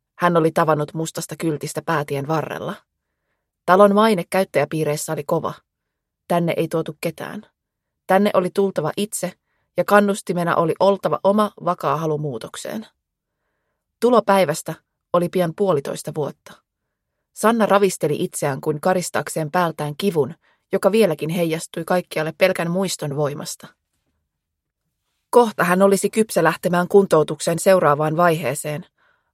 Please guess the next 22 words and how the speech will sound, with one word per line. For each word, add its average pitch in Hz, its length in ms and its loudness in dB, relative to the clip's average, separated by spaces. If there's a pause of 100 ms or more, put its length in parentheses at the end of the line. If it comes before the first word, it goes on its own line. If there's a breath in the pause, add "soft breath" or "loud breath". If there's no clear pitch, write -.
(120)
ajamaan 202 440 6
portista 202 460 4
ulos 185 300 2
täynnä 156 240 -2
toivoa 175 520 0 (360)
ja - 120 4
uskoa 185 400 0
uuteen 165 400 -2
elämään. 135 500 -4 (1200)
Sisällä 220 400 0
talossa 214 460 0 (440)
Päivi 190 280 6
kiinnitti 180 420 -4
seinälle 180 400 2 (100)
tuoreelle 165 460 2
tuoksuvaa 156 500 -2
maalaustaan. 151 800 -4 (600)
Sen 175 220 4
värit 185 280 4
olivat 160 280 -2
voimakkaita. 160 680 -2 (600)
Mustaa, 190 760 0